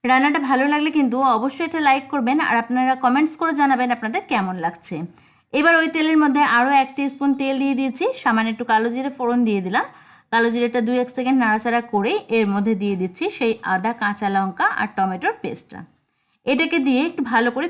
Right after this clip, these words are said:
কষিয়ে নিতে হবে, নাহলে টমেটো আর আদার একটা কাঁচা গন্ধ থাকে, সেটা কিন্তু পাওয়া যাবে। তাই জন্য একটু মিডিয়াম আঁচে সুন্দর করে দুই থেকে তিন মিনিট কষিয়ে নিতে হবে। রান্নাটা খুব সহজে হয়ে যায়, খুব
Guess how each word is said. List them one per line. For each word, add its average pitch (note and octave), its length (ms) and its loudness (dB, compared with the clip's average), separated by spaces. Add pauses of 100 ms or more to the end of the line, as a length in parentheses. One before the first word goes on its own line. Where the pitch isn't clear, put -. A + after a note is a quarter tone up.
কষিয়ে C#4+ 300 0
নিতে G#3 180 -2
হবে, F#3+ 160 -2
নাহলে A#3 300 -2
টমেটো A3+ 480 -2
আর A#3+ 140 4
আদার G#3+ 300 0
একটা G#3+ 160 -10
কাঁচা G#3+ 320 -2
গন্ধ G3 280 0
থাকে, G3+ 200 -6
সেটা A3+ 260 -8
কিন্তু G#3+ 220 -6
পাওয়া G3 240 4
যাবে। G3 220 -4 (400)
তাই A#3 160 2
জন্য B3+ 260 2
একটু C4 260 0 (260)
মিডিয়াম B3 440 2
আঁচে G#3 180 -4
সুন্দর B3 400 0
করে A3+ 180 -2
দুই A3 140 0
থেকে A3+ 200 -4
তিন G#3 200 -4
মিনিট B3 300 -4
কষিয়ে A3 300 -2
নিতে F3 180 -10
হবে। F3+ 180 -12 (440)
রান্নাটা D#4 340 4
খুব F4 200 -2
সহজে D4+ 480 0
হয়ে D#4 180 2
যায়, C#4 280 0
খুব F4 120 -2